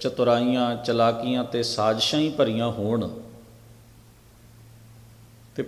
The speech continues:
ਭਗਤ ਕਬੀਰ ਸਾਹਿਬ ਕਹਿੰਦੇ ਨੇ, "ਹੇ ਮਨੁੱਖ, ਐਸੇ ਨਖਿੱਧ ਢੰਗ ਨਾਲ ਪਦਾਰਥ ਇਕੱਠੇ ਕਰਨ ਵਾਲਿਆ, ਤੇਰੇ ਨਾਲੋਂ ਭਿਖਾਰੀ ਹਜ਼ਾਰ ਗੁਣਾ ਦਰਜੇ ਜ਼ਿਆਦਾ ਚੰਗਾ ਹੈ।" ਭਗਤ ਜੀ ਮਹਾਰਾਜ ਇਹ ਨਹੀਂ ਕਹਿ ਰਹੇ ਵੀ ਹਰ ਬੰਦੇ ਨੂੰ ਭੀਖ ਮੰਗਣੀ ਚਾਹੀਦੀ ਹੈ,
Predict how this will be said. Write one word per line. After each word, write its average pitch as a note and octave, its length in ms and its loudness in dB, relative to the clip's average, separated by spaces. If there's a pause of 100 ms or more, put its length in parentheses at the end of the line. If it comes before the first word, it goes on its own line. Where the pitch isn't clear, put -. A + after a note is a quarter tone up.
ਭਗਤ B2+ 240 2
ਕਬੀਰ C3 320 0
ਸਾਹਿਬ C3 340 2
ਕਹਿੰਦੇ B2+ 260 -2
ਨੇ, A2+ 280 -2 (880)
"ਹੇ B2+ 140 4
ਮਨੁੱਖ, B2 480 -2 (120)
ਐਸੇ B2 360 0
ਨਖਿੱਧ C3+ 500 -2 (120)
ਢੰਗ A#2 220 0
ਨਾਲ A#2 240 0
ਪਦਾਰਥ A2 520 2
ਇਕੱਠੇ A#2+ 360 -4
ਕਰਨ A#2 260 -2
ਵਾਲਿਆ, A2 400 2
ਤੇਰੇ B2 360 0
ਨਾਲੋਂ A#2+ 320 0
ਭਿਖਾਰੀ A2+ 560 -2
ਹਜ਼ਾਰ A2 520 2
ਗੁਣਾ A#2 300 -4
ਦਰਜੇ G#2+ 420 -2
ਜ਼ਿਆਦਾ G2+ 380 0
ਚੰਗਾ F#2 320 -4
ਹੈ।" - 260 -10 (2750)
ਭਗਤ A#2+ 220 0
ਜੀ D#3+ 140 0
ਮਹਾਰਾਜ D3 460 6
ਇਹ E3 140 2
ਨਹੀਂ G#3 140 0
ਕਹਿ D3+ 220 6
ਰਹੇ B2 160 4
ਵੀ A#2+ 160 0
ਹਰ B2+ 200 2
ਬੰਦੇ B2 300 0
ਨੂੰ B2 100 -2
ਭੀਖ A2+ 360 -4
ਮੰਗਣੀ A2+ 360 -2
ਚਾਹੀਦੀ G2+ 440 -4
ਹੈ, - 60 -14